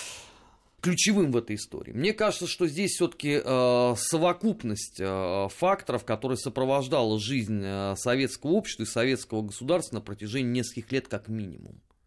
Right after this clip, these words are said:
Просто в определённый момент стало понятно, что дальше уже тянуть бессмысленно. Э, потому что это всё, э,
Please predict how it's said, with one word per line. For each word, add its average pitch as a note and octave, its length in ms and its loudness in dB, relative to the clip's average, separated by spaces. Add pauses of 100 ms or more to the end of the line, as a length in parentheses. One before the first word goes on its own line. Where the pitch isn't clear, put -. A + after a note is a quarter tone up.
(300)
Просто C3 520 0
в B2 200 -4
определённый D3 580 2
момент F3+ 380 2
стало B2 240 2
понятно, D3+ 360 0
что A#2+ 120 -4
дальше B2+ 320 0
уже G#2+ 100 -8
тянуть A#2 300 -4
бессмысленно. G#2+ 720 -8 (600)
Э, A2 220 -4
потому A#2+ 360 0
что - 360 -2
это D3 360 0
всё, A#2 920 2
э, - 40 -18